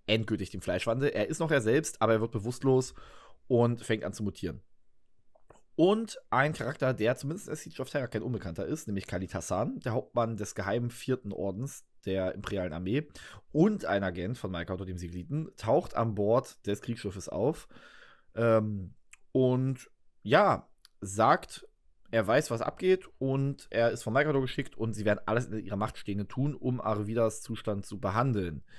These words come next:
Denn Maikauto hat ihn bereits erwartet. Ja.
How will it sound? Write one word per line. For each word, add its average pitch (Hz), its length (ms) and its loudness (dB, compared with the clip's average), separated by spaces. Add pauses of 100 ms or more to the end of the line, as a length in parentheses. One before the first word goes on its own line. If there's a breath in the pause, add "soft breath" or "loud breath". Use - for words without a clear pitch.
(800 soft breath)
Denn 190 560 2 (140)
Maikauto 147 360 2
hat 131 80 -2
ihn 131 100 -4
bereits 113 280 0
erwartet. 104 560 -2 (1160 soft breath)
Ja. 95 280 0